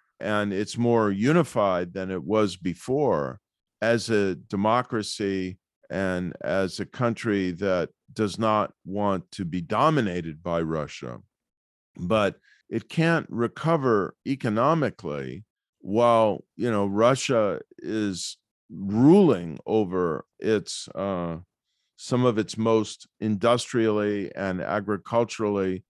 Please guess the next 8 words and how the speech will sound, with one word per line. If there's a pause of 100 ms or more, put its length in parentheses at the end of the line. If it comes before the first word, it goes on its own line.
productive
regions
and
controlling
access
to
its
ports.